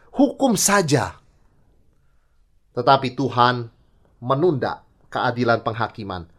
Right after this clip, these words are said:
mengirimkan Yunus untuk memberi kesempatan kepada mereka bertobat dan menghindari hukuman. Tuhan murah hati. Yunus pun, meskipun dia tidak mau pergi, meskipun dia itu sebetulnya tidak setuju,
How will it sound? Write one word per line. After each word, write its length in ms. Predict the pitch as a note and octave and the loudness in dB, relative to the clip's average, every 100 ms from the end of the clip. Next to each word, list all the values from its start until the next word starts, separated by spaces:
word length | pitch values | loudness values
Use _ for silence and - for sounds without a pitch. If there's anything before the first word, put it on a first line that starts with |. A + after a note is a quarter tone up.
| _ - | _ -8
mengirimkan 560 | A#2+ A#2+ B2 G#3 A3 A3 | -4 0 2 2 2 -2
Yunus 560 | G#3 G3 G3 - - _ _ _ - | 2 4 4 2 -10 _ _ _ -4
untuk 320 | C#3+ B2+ C#3 | -4 0 0
memberi 240 | B2+ A#2+ | 0 0
kesempatan 560 | A#2+ A#2+ A#2+ A#2+ A#2+ A2+ | -2 -4 0 0 0 -4
kepada 240 | G#2 A#2 G#2+ | 0 -2 0
mereka 380 | A2 G2 G#2+ | -4 -4 -2
bertobat 560 | G#2 - A#2 A#2+ F#3+ - _ _ - | -4 -6 -8 -2 -4 -4 _ _ -4
dan 140 | C#3 | -2
menghindari 480 | C3+ C3+ C3 A#2 A#2 | -2 -4 -4 -2 -2
hukuman. 480 | A2+ A2 G#2+ F#2 E2+ _ _ _ _ | -6 -8 -10 -12 -18 _ _ _ _
Tuhan 480 | D#3+ C3 A#2 A#2 A2+ | -4 -2 -2 -4 -6
murah 400 | A#2+ A#2+ G#2+ F#2 | -6 -4 -4 -8
hati. 400 | A2 F#2+ - E2 _ _ D#3 | -12 -14 -16 -20 _ _ -6
Yunus 320 | C#3 A#2+ - | -4 -4 -8
pun, 240 | - G2+ E2+ _ _ _ _ _ C3 | -10 -12 -12 _ _ _ _ _ -12
meskipun 400 | C3+ F#3 A3+ E3 | -8 -4 -2 -2
dia 80 | |
tidak 320 | E3+ D3 C3+ B2 | -2 0 -2 0
mau 160 | A#2+ | -2
pergi, 480 | B2 A#2 G#2+ G#2 G2 | -2 -8 -10 -16 -14
meskipun 560 | C3 B2+ F3 D3 E3 D3 | -12 -8 -8 -6 -6 -6
dia 240 | C#3 B2+ | -4 -2
itu 320 | B2+ B2+ C3 | -4 -6 -10
sebetulnya 480 | C3 A#2+ - B2+ A#2+ | -8 -10 -4 -4 -4
tidak 320 | A#2 A#2 A2 | -8 -8 -8
setuju, 400 | - A#2 G#2 G2 | -6 -8 -8 -10